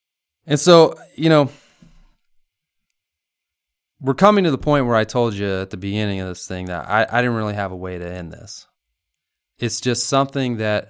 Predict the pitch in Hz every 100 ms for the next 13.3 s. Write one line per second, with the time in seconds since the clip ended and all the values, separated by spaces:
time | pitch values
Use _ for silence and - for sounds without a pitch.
0 | - 110 92 110 104 101 - - 110 113
1 | 113 104 107 98 98 98 101 - 135 -
2 | _ _ _ 123 127 175 180 165 143 139
3 | 147 143 156 - _ _ _ _ _ _
4 | _ _ _ _ - 120 - 165 185 170
5 | 156 - _ - 107 104 120 147 151 160
6 | 139 151 156 165 170 - _ _ _ -
7 | 147 151 160 - 107 - - 123 127 113
8 | 90 101 113 - - - 151 - 147 147
9 | 165 - 170 147 113 - 151 202 151 120
10 | 101 - - - 127 160 - 107 98 101
11 | - _ _ _ _ _ _ _ _ _
12 | _ _ _ _ _ - 147 131 98 90
13 | 160 98